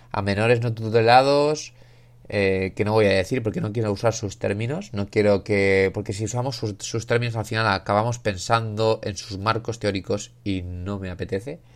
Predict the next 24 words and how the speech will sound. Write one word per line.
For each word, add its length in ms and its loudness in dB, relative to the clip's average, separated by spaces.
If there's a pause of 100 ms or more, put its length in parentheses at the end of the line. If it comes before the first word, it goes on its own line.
(760)
Y, 1160 4
y 60 -2
bueno, 200 0
pues 140 0
eso, 220 -2
se 160 -4
le 40 -4
empieza 380 0
a 100 -2
culpabilizar 920 2
a, 60 0
a 320 2
los 200 -6
inmigrantes 800 0
de 200 0
que 260 4
son 220 -4
delincuentes 760 0
por 160 -2
naturaleza, 720 2
porque 220 -2
su 120 -8
cultura 960 6
es 380 2